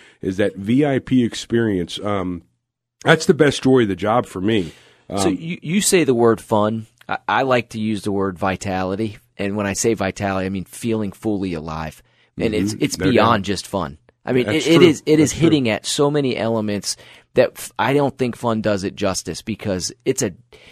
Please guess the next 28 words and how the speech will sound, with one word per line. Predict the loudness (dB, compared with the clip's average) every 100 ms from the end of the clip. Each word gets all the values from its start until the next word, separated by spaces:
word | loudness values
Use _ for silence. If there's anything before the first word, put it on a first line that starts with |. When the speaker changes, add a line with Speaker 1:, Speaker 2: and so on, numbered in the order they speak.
| _
Speaker 2:
there's | -2 -2
such | -4 -4
a | -4
purpose | -4 0 0 2 0 -2
and | -6 -4
a | -2
meaning | 0 0 0 -2 -4
behind | -6 -4 -4 -2 -2
it | -4 -10 _ _ _ _ _ _ _ 2
that | 4 4 0 _
it, | -2 2
that's | 4 4 2
the | -4
piece | -2 -2 -2
that | 0
gets | 0 0
hard | 0 0
to | -2 -6
explain, | -8 -8 -8 -8 -16 _ _ 0
right? | 4 4 2
Like, | 0 0
like, | -2 -4
it, | -4 0
there's | 2 4
a, | 2 2
there | 2 4
is | 4 4
a, | 2 2 0